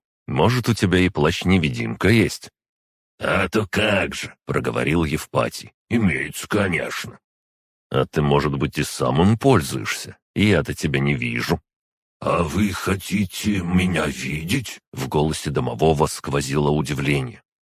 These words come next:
"Ну, желательно, Евпатий", — проговорил я. "Как-то привык видеть того человека, с которым разговариваю". И тут передо мной появился коренастый старичок, ростом больше похожий на гнома,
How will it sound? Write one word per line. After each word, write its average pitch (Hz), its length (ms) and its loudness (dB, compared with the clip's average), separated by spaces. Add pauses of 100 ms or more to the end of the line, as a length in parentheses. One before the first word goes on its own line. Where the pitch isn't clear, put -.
(400)
"Ну, 69 300 0
желательно, 76 720 0
Евпатий", — 76 720 0 (120)
проговорил 71 600 0
я. - 180 -10 (220)
"Как-то - 340 -2
привык 76 460 2
видеть 67 420 -2
того 71 220 2
человека, 71 540 0
с - 120 -10
которым 69 380 -2
разговариваю". 71 880 -2 (720)
И - 100 -4
тут - 280 -2
передо 69 340 0
мной 85 360 2
появился 73 600 0
коренастый 71 560 -4
старичок, - 760 -4
ростом 82 600 0
больше - 280 2
похожий 80 460 0
на 76 140 2
гнома, 76 560 0